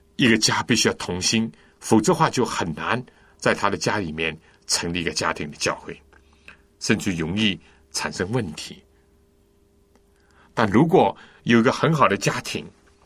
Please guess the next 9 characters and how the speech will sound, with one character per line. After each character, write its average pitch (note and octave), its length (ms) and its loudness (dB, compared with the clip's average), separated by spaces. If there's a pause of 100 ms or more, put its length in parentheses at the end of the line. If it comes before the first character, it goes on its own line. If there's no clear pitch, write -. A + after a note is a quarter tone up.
(720)
他 C3+ 100 2
彼 D3+ 240 4
此 D#3+ 200 0
之 A#2 140 0
间 A2+ 320 2 (1000)
是 - 220 -4
这 F3 160 4
样 C3 120 4
的 F#2 240 2